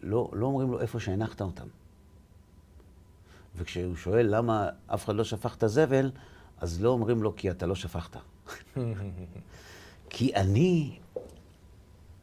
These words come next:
Speaker 1: עכשיו, מ-, הוא, הוא בא מעבודה, ובעבודה, כשהוא אומר, "עושים",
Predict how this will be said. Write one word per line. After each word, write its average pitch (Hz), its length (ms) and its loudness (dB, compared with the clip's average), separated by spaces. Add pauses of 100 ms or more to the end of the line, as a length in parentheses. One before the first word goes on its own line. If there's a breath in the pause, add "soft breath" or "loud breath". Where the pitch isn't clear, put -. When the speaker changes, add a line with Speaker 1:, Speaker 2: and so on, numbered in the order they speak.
(260)
Speaker 1:
עכשיו, - 280 -6
מ-, 87 80 -4 (140)
הוא, 82 220 -6
הוא 85 120 -2
בא 92 140 2
מעבודה, 90 440 -2 (840 soft breath)
ובעבודה, 90 960 4 (1300)
כשהוא 87 240 -2
אומר, 90 160 0
"עושים", 110 380 -2